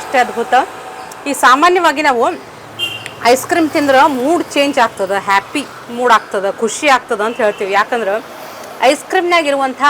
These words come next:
ಅಮೈನೋ ಆ್ಯಸಿಡ್ಸ್ ಏನದಲ್ಲ, ನಮ್ಮ ದೇಹದಾಗ ಸಂತೋಷ ಹೆಚ್ಚು ಮಾಡುವಂಥ ಒಂದು ಉತ್ಪತ್ತಿ ಮಾಡುವಂಥ ಸೆರೋಟೋನಿನ್, ಆ ಅಂಶ ಹೆಚ್ಚಾಗ್ತದೆ ಐಸ್ ಕ್ರೀಮ್ ತಿಂದಾಗ. ಅದಕ್ಕೆ ನಮಗೊಂಥರ ಮನಸ್ಸು ಖುಷಿ, ಉಲ್ಲಾಸ,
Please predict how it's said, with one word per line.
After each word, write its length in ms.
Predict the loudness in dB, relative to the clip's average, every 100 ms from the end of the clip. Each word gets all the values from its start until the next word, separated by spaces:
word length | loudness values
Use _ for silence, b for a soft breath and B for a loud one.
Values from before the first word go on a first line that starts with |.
| 2
ಅಮೈನೋ 300 | 2 0 0 -2
ಆ್ಯಸಿಡ್ಸ್ 380 | -2 0 -2 0 -2
ಏನದಲ್ಲ, 360 | 2 2 2 0 -4 -12 B B -10 0
ನಮ್ಮ 180 | 2 2 4
ದೇಹದಾಗ 480 | 2 4 2 2 2 0 0 0
ಸಂತೋಷ 520 | 0 0 2 2 2 0 0
ಹೆಚ್ಚು 300 | -2 -8 -8 -2
ಮಾಡುವಂಥ 440 | -2 0 -2 -4 2 2 2 -4
ಒಂದು 140 | -6 -10
ಉತ್ಪತ್ತಿ 400 | -4 -4 -4 -4
ಮಾಡುವಂಥ 340 | -2 -2 -2 -2 -2 2
ಸೆರೋಟೋನಿನ್, 640 | 4 4 4 2 2 -4 -8 -16 -20 -20 0 6
ಆ 20 | 6 6
ಅಂಶ 220 | 0 0 2 2 0 -2
ಹೆಚ್ಚಾಗ್ತದೆ 540 | -2 0 0 -2 -2 -4
ಐಸ್ 100 | -4 -4
ಕ್ರೀಮ್ 140 | -6 -4
ತಿಂದಾಗ. 260 | -6 -6 -10 -20 -20 -20 -18 -16
ಅದಕ್ಕೆ 240 | -12 -10 -10
ನಮಗೊಂಥರ 440 | -8 -10 -8 -8 -8 -12 B B B -18 -12
ಮನಸ್ಸು 340 | -10 -10 -10 -10 -12 -18 -20 -20 -20
ಖುಷಿ, 320 | -18 -12 -8 -6 -6
ಉಲ್ಲಾಸ, 440 | -6 -6 -8 -6